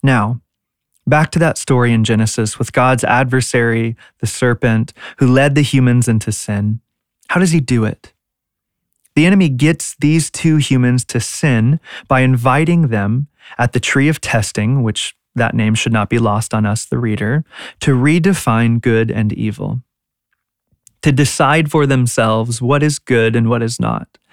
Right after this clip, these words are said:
to set their own metric for obedience. Sound familiar? It should. This idea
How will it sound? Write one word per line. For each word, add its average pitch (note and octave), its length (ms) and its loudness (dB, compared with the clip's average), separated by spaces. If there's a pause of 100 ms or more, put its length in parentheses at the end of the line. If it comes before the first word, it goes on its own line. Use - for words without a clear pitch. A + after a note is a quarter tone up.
(260)
to C#3 120 2
set - 360 -2
their C#3+ 300 2
own B2+ 340 2
metric A#2+ 480 -2
for A2 240 -2
obedience. - 880 -6 (800)
Sound A2+ 260 -2
familiar? C#3 420 0 (180)
It A2+ 140 -4
should. C#3+ 380 0 (360)
This D#3 300 2
idea C3 640 0